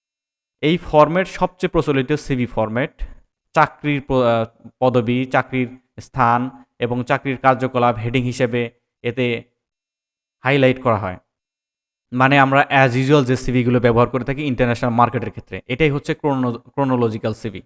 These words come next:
এবং ফাংশনাল সিভি হচ্ছে ওই যে গড় পত্তায় যেটা, মানে একটা কোম্পানির এটা চাচ্ছে, আমি এটাকে বেশি হাইলাইট করলাম, একটা কোম্পানির ওইটা চাচ্ছে, এ-, ওইটাকে আমি বেশি হাইলাইট করলাম। এই দুইটা সংমিশ্রণ করে যে সিভিটা হয়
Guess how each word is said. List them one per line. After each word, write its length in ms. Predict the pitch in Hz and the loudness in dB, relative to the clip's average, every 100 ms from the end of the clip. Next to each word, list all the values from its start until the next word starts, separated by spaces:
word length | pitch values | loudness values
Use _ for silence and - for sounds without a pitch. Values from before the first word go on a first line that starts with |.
| _ _ _ _ - | _ _ _ _ -8
এবং 180 | 123 131 | -6 -4
ফাংশনাল 360 | 151 156 175 185 | -4 -4 -2 -2
সিভি 220 | 185 170 | -2 -2
হচ্ছে 400 | 170 170 185 202 - | -2 -2 -6 -6 -4
ওই 140 | 143 | -2
যে 100 | 143 | -2
গড় 300 | 131 139 143 135 | 4 6 6 4
পত্তায় 360 | 139 - 135 | -2 2 2
যেটা, 460 | 113 123 127 123 113 - _ _ _ _ | 2 -2 0 2 0 -8 _ _ _ _
মানে 380 | 117 120 113 107 - _ _ - | -4 -2 -4 -6 -14 _ _ -8
একটা 220 | 120 143 | -6 0
কোম্পানির 440 | 151 147 151 151 | 0 2 2 2
এটা 180 | 135 135 | 0 0
চাচ্ছে, 400 | 143 139 - 170 | 0 0 0 2
আমি 360 | 127 131 135 127 | 4 2 -2 -4
এটাকে 340 | 131 139 135 139 | -2 -2 0 0
বেশি 280 | 127 127 | 0 0
হাইলাইট 340 | 139 135 120 - | 2 2 2 0
করলাম, 380 | 113 101 104 - _ _ | -4 -4 -8 -12 _ _
একটা 220 | 120 120 | -6 -2
কোম্পানির 380 | 139 147 147 147 | 0 2 2 2
ওইটা 240 | 143 143 160 | 2 2 2
চাচ্ছে, 420 | 151 - 170 139 | 0 0 -2 -2
এ-, 120 | - 135 | -2 0
ওইটাকে 280 | 147 147 156 | 2 4 4
আমি 120 | 147 | 2
বেশি 260 | 131 131 156 | 4 2 4
হাইলাইট 300 | 131 117 - | 4 4 0
করলাম। 300 | 110 98 - - _ _ _ _ _ _ _ _ _ _ _ _ _ | -4 -6 -10 -18 _ _ _ _ _ _ _ _ _ _ _ _ _
এই 120 | 170 | 0
দুইটা 320 | 147 170 185 202 | 2 2 2 2
সংমিশ্রণ 640 | - 170 175 180 - 190 | 4 2 2 -2 -2 -2
করে 240 | 180 185 | 0 0
যে 140 | 180 151 | 0 -2
সিভিটা 380 | - 147 151 143 | -2 -2 2 4
হয় 280 | 165 247 | 2 0